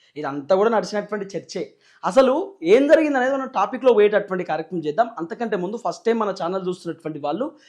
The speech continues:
దయచేసి సబ్స్క్రైబ్ చేయండి, షేర్ చేయండి, లైక్ చేయండి, పూర్తి స్థాయిలో సపోర్ట్ చేయండి.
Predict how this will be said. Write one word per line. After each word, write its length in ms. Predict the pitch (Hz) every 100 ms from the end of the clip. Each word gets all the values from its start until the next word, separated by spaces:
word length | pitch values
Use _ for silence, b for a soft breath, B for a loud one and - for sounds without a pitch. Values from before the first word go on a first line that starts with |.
| b 135
దయచేసి 360 | 175 208 226
సబ్స్క్రైబ్ 420 | 208 185 - 208 196
చేయండి, 180 | 202
షేర్ 340 | 220 175 180 180
చేయండి, 160 | 196
లైక్ 300 | 170 165 156
చేయండి, 140 | 185 190
పూర్తి 320 | 190 170 180
స్థాయిలో 240 | 180 170
సపోర్ట్ 380 | 170 147 165 147
చేయండి. 380 | 156 170 262